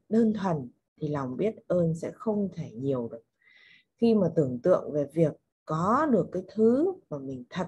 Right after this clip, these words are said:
sự muốn, làm được cái điều mình thật sự muốn làm, bạn sẽ cảm thấy biết ơn rất nhiều so với việc chỉ nghĩ đến tiền đơn thuần.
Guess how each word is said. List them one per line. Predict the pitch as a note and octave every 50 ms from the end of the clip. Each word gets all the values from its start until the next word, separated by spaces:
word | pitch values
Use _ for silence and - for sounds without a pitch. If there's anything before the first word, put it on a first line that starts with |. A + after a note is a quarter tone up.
| - _
sự | - - - - - -
muốn, | D3 D3 D3 D3 D#3+ A3 A#3+ - _ _ _ _ _ _ _ _ _ _ -
làm | D3+ E3 F3+ F#3+ G3 F#3+ F#3 F3+ E3
được | D#3 C#3+ - -
cái | D#3 D#3+ F3 F#3+ G3 F#3
điều | G3 F3+ E3+ D3+ C#3
mình | C3+ C3+ C3 B2 A#2 - _
thật | - - F#3 E3+ F3 _ _
sự | - - - F#3+ D#3 - -
muốn | D3 C#3 C3+ C#3+ D#3 F3
làm, | F#3 F3 D#3 - - _ _ _ _ _ _ _ - - - _ _ -
bạn | D#3 D3+ - -
sẽ | - - E3
cảm | - - G3+ E3 B2+ -
thấy | - B2+ C#3+
biết | D#3 G3 A3+ A#3+ A#3 -
ơn | E3 F3+ F3 F3
rất | E3+ A#3+ C4+ -
nhiều | F#3 D#3+ D#3 D3 C3 B2
so | A#2+ - - E3
với | D#3+ D3+ D#3+ E3 F3+
việc | F#3 F#3 F3 E3 C3+ - _ _ _ _ _ _ _
chỉ | - D3 A#2
nghĩ | A2 B2+ D#3 D#3+ -
đến | D3+ F3+ F3 F3+ G3+ - -
tiền | G3+ F#3 E3+ C#3+ C3
đơn | B2 D3 D3+ D3+ D3+
thuần. | - - D3+ C3 -